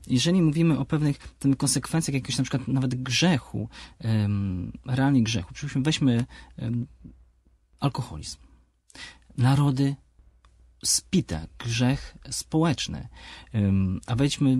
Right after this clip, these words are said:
w rodzinę, tak? Gdzie dziadek pije, e, potem, e, potem ojciec pije, syn pije, wnuczek pije.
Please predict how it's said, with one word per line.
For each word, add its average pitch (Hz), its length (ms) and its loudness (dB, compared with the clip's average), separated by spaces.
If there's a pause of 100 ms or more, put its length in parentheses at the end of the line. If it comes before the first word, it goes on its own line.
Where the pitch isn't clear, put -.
w 131 40 -2
rodzinę, 120 440 2
tak? 143 220 0
Gdzie 117 280 0
dziadek 113 360 2
pije, 117 460 0 (300)
e, - 120 -6
potem, 98 640 -2 (140)
e, 98 100 -6
potem - 340 -6
ojciec 127 340 0
pije, 202 460 -4 (200)
syn 139 340 2
pije, 208 360 0
wnuczek 127 420 0
pije. 202 280 -2